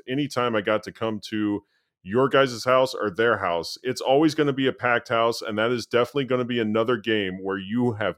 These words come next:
got to get there early because both schools travel exceptionally well.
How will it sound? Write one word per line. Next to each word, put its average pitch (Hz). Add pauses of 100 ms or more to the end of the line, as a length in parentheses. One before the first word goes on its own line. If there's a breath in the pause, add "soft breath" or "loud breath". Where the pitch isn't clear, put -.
(120)
got 113
to 110
get 107
there 95 (100)
early 113
because 95 (140)
both 127
schools 123 (360)
travel 117
exceptionally 110
well. 113